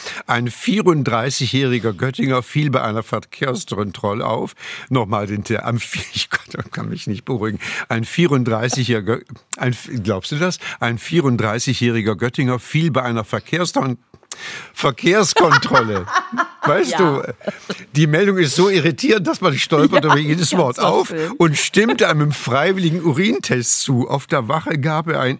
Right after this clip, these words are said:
Speaker 1: Ejakulat statt Urin ab. Ich weiß gar nicht, also weiterfahren durfte er nicht, da zuvor starker Cannabisgeruch festgestellt wurde. Die Spermaabgabe hat laut Polizei keine rechtlichen Folgen.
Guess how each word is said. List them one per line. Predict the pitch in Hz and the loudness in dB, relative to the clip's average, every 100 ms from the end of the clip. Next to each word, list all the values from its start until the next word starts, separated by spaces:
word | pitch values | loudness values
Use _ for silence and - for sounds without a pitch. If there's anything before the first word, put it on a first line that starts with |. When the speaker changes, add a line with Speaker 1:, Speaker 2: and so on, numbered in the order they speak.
| - | 2
Speaker 1:
Ejakulat | 165 151 - 147 160 180 208 | 2 2 0 0 0 0 -2
statt | - 180 160 | -2 -2 -2
Urin | 160 127 165 196 | 0 0 2 0
ab. | 120 95 - - - - _ | -2 -4 -10 -16 -18 -20 _
Ich | - - | -6 -6
weiß | 104 147 - | -2 -2 0
gar | 113 | -2
nicht, | 123 | -2
also | 123 113 - - - | -2 -2 -4 -14 -6
weiterfahren | 110 123 185 170 175 165 156 | -2 0 0 -2 0 2 2
durfte | 143 165 - 127 | 2 0 0 0
er | 113 | 2
nicht, | 135 226 247 - - - | 2 2 -2 -10 -16 -6
da | 131 123 | -2 -2
zuvor | - 120 131 156 | -2 -2 0 0
starker | - 120 123 143 | 0 -2 -2 -2
Cannabisgeruch | 127 - 185 156 110 117 - 98 107 - | -4 -2 0 2 0 -4 -4 -2 -2 -2
festgestellt | 117 127 - 151 151 156 | -4 -4 -6 -4 -2 -2
wurde. | 160 156 151 - - - | -4 -2 -4 -6 -18 -4
Die | 110 | -2
Spermaabgabe | - 156 165 175 160 - 135 117 110 | -2 0 0 0 -2 -2 -2 -2 -2
hat | 117 | -2
laut | 107 98 | -4 -4
Polizei | 104 92 - 104 123 | -4 -4 -4 -4 -4
keine | - 127 147 123 | -4 -2 0 0
rechtlichen | 120 131 - 117 117 | -2 -4 -6 -4 -4
Folgen. | - 127 95 | -4 -4 -4